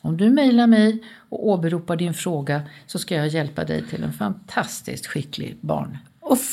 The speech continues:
Speaker 1: psykolog.
Speaker 2: att elda på, att de, att ni verkligen föräldrar söker hjälp för det här. För forskning, där ser man så här, att barn som har det här,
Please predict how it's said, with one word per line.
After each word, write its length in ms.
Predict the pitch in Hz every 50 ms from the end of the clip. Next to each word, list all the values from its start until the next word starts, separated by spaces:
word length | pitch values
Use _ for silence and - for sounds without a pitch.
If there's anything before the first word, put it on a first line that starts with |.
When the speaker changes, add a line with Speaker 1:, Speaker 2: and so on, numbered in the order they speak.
| 285
Speaker 1:
psykolog. 180 | 277 277 277 285
Speaker 2:
att 200 | 277 277 277 -
elda 360 | 240 254 277 277 254 262 269
på, 400 | 269 269 - 392 381 233 190 185
att 200 | 196 214 208 -
de, 160 | - 226 214 - -
att 220 | 254 247 240 -
ni 100 | 262 254
verkligen 520 | 233 262 254 240 233 233 - - 233 240
föräldrar 680 | 233 - 262 240 247 233 226 240 226 220 214 240 240 - - - - _ _ _ _ _ _ _ _ _ _ _ _ _ _ _ _ _ _ _
söker 600 | _ - - - - 359 349 320 320 320 - -
hjälp 320 | 220 170 170 175 180 185 - - -
för 60 | -
det 60 | 170 170
här. 360 | 170 180 - 180 190 214 - - - - - -
För 220 | - - 240 214 - -
forskning, 680 | - - 320 311 311 - - - - 339 339 302 262 247
där 120 | 269 294
ser 440 | 294 294 - - 320 330 330 320 320
man 120 | 320 320 311
så 100 | - 202
här, 220 | 170 165 170 - -
att 140 | 226 226 -
barn 540 | 202 202 202 247 339 349 339 339 330 311 311
som 500 | - - - 277 269 269 254 - - - _ -
har 380 | - - - 339 370 339 330 262
det 120 | 208 165
här, 440 | 147 160 - 147 151 175 202 269 302